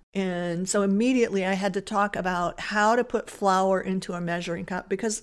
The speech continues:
how you scoop the flour can actually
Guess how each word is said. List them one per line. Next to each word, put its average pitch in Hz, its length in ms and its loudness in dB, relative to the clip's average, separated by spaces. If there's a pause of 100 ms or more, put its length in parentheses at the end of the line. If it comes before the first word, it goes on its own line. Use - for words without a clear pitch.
how 233 320 2
you 277 300 0
scoop - 540 -6
the 170 100 4
flour 190 720 -6 (240)
can 220 160 -2
actually 220 720 -2